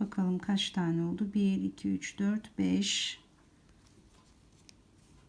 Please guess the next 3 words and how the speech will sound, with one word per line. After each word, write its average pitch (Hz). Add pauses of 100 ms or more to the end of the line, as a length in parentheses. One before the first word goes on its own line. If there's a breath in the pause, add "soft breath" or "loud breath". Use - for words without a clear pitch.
(1200)
altı 208
tane 180 (1300 soft breath)
yapalım. 214